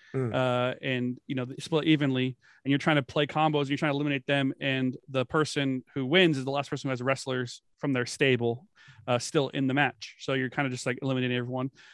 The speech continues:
Speaker 2: Um, and, uh, back in the day, I used to collect, uh, pen and paper R P Gs, and there was a tabletop R P G that was W W F,
Speaker 1: Wow.
Speaker 2: the W W F adventure game,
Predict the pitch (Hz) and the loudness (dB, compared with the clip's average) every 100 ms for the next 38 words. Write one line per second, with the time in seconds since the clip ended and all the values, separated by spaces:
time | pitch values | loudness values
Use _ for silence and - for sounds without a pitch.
0 | - - - 131 123 123 131 - 220 202 | -20 -20 -6 -2 0 0 -2 0 4 4
1 | 160 160 - - 147 139 131 127 123 - | 2 0 -8 -2 2 4 4 2 0 -6
2 | _ - - - - 143 170 - 175 147 | _ -20 -20 -20 -2 0 2 0 0 0
3 | 123 160 196 151 151 185 _ 143 147 - | 2 4 6 6 2 -4 _ -2 -2 -2
4 | 143 - 139 - - _ 143 131 127 123 | -6 -2 -2 -4 -20 _ -2 0 0 -2
5 | 120 120 _ - 151 135 151 139 131 135 | -4 -8 _ -4 -2 -2 -4 -6 -2 -2
6 | 135 127 123 160 165 127 - - _ _ | -2 -4 -4 -4 -2 -4 -8 -20 _ _
7 | _ _ - 135 139 151 - 170 160 165 | _ _ -6 -4 -2 -2 0 0 0 0
8 | - 151 147 156 120 156 185 151 143 139 | 0 0 0 0 2 4 6 4 4 -2
9 | 117 135 143 143 139 139 131 139 170 - | 0 2 2 2 2 2 2 2 2 0
10 | - _ _ _ _ 117 131 123 127 147 | -16 _ _ _ _ 0 2 2 4 4
11 | 151 151 156 151 - 143 147 185 170 131 | 4 4 4 0 -2 -4 -2 0 0 0
12 | 127 117 120 | 0 2 2